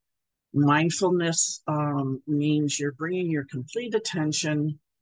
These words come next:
and awareness to the present moment without judgment. So when applied to decluttering, being mindful can greatly enhance the process. Um, it can make it more effective.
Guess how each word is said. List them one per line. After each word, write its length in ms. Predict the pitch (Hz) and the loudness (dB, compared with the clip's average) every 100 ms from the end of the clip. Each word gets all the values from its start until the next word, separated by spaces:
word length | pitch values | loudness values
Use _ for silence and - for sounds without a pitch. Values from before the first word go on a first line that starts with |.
| _ _ | _ _
and 120 | 147 | 0
awareness 680 | 139 139 151 151 143 131 - - | 0 2 2 4 2 2 0 -2
to 120 | - | -4
the 120 | 135 | -6
present 460 | - 156 135 139 - | -4 -2 -2 -4 -2
moment 520 | 135 139 135 127 - _ | 0 0 0 -4 -8 _
without 440 | 156 156 147 196 | -2 0 0 -2
judgment. 600 | - 185 180 170 151 - - - - - _ _ _ _ - | -4 0 0 -2 -4 -8 -12 -14 -14 -16 _ _ _ _ 0
So 540 | - 208 175 165 151 - | 2 4 4 4 2 0
when 200 | 185 214 | 2 2
applied 640 | 214 - 214 202 233 285 | 0 -6 -6 -2 -2 -2
to 100 | - | 0
decluttering, 840 | 240 - - 147 139 143 127 - - 127 - | -2 -2 -6 -2 -2 0 -2 -4 -10 -18 0
being 300 | 175 214 190 | 2 4 4
mindful 680 | 139 139 170 170 - - - - | 4 4 2 -2 -8 -10 -10 -4
can 220 | 185 165 | 2 2
greatly 500 | 139 151 190 208 208 - | 4 4 4 4 2 2
enhance 800 | 185 143 - 147 151 - - - | -2 -4 -2 0 0 -2 -2 -2
the 80 | 143 - | -4 -8
process. 920 | 123 120 117 - - - - - - - _ _ _ _ _ _ - | -4 -2 -2 -4 -4 -6 -8 -6 -4 -6 _ _ _ _ _ _ 0
Um, 160 | 151 127 | 2 4
it 120 | 151 | 2
can 160 | 156 147 | 6 6
make 180 | 151 - | 6 4
it 120 | 165 | 2
more 180 | 151 147 | 4 4
effective. 720 | - - 151 147 - 78 | 0 2 2 2 -4 -6